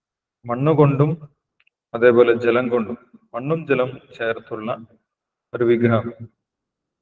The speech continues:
അതാണ് വനത്തിൽ ലളിതമായിട്ട് നിർമ്മിക്കാൻ സാധിക്കുന്നത്. യമുനാ നദീ തീരത്താണ്.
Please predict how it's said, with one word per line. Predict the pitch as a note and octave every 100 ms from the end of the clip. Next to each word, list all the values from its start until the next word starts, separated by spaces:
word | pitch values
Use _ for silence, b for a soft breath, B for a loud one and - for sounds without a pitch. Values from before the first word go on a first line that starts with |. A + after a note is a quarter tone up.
| -
അതാണ് | A#2+ B2+ B2
വനത്തിൽ | B2 A#2+ A2+ A2 B2 B2 A#2+
ലളിതമായിട്ട് | A2 A2 A#2 A#2 A#2 A#2
നിർമ്മിക്കാൻ | A2 A2 A2 A2+ A2+
സാധിക്കുന്നത്. | A2 G2+ G2+ F2+ - - -
യമുനാ | A2 A#2 A#2
നദീ | A#2 A#2 A2+
തീരത്താണ്. | A#2 A2+ A2+ A2 -